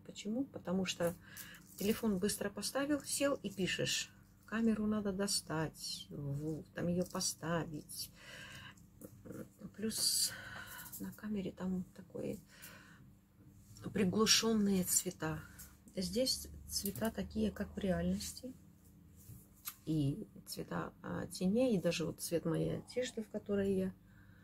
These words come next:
То есть больше реальность передаёт, а камера, ну, она хорошая, но се-, э,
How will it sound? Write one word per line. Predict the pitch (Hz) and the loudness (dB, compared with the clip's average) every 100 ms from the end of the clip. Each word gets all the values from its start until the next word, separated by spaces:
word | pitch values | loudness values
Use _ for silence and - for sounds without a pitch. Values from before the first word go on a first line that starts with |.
| - - - - - - - - - - | -20 -20 -20 -20 -20 -20 -20 -20 -20 -4
То | 175 | -2
есть | 165 | 0
больше | 170 190 - 175 | 0 2 2 6
реальность | 175 160 160 - - | 6 6 4 0 -2
передаёт, | 165 160 156 156 - | -2 0 -2 -2 -4
а | |
камера, | - 254 254 226 220 - - - - | 0 4 6 4 2 -8 -18 -10 -2
ну, | 370 | 0
она | 339 | 0
хорошая, | - 320 330 - 214 202 | -4 -4 -2 0 2 2
но | 208 220 214 208 202 196 - - - - - - - - - - | 4 4 2 0 -2 -6 -8 -16 -20 -20 -20 -20 -20 -20 -20 -10
се-, | - - - | -2 0 2
э, | - 196 190 185 185 | 2 4 4 2 0